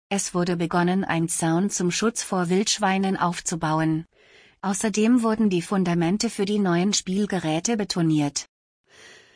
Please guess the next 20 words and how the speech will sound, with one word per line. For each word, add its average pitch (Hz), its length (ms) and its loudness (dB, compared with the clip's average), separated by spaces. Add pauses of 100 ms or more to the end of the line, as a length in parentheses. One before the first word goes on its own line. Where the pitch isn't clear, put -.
(280)
Weiterhin 208 600 0
wurde 202 200 -2
in 180 140 -2
der 170 100 0
benachbarten 190 800 0
Anlage 202 500 0
des 190 240 -4
Barfußpfades 175 1080 -2
jede 214 260 2
Menge 214 280 2
Gestrüpp 175 500 -2
und 190 160 -6
verdorrtes 185 560 -2
Gras 165 400 -2
von 175 160 -2
den 170 220 0
Wasserflächen 214 720 0
des 175 200 -2
Biotops 165 640 -2
entfernt. 165 680 -2